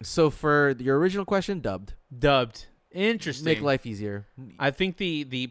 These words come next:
Speaker 2: purest, right, the, uh, is subbed, right? That's
Speaker 1: Absolutely.
Speaker 2: for so long, I was told, "Yeah, no, you gotta watch it subbed. It's subbed is the way to go."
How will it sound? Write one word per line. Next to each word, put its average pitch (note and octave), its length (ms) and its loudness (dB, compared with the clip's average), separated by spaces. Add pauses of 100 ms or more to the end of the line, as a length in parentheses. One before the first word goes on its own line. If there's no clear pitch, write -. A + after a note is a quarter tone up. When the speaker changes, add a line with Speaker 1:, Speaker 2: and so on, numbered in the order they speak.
(200)
Speaker 2:
purest, D3+ 840 0
right, C#3 260 0
the, A2+ 560 -4
uh, C3 180 -4
is A#2+ 380 -4
subbed, B2 540 -2
right? A#2 460 0
That's D3 140 4
Speaker 1:
Absolutely. C#3+ 540 2
Speaker 2:
for E3 160 4
so G3 500 0
long, D#3 400 2
I C3 80 0
was A#2+ 200 -2
told, C3+ 280 -4
"Yeah, B2 320 -10
no, A#2+ 180 -12
you A#2+ 100 -10
gotta B2+ 160 -4
watch B2+ 260 -8
it A#2+ 60 -20
subbed. A#2+ 420 -8
It's - 140 -20
subbed C3 240 0
is B2 140 2
the B2 60 -2
way A#2+ 200 2
to A#2 80 0
go." A#2 480 0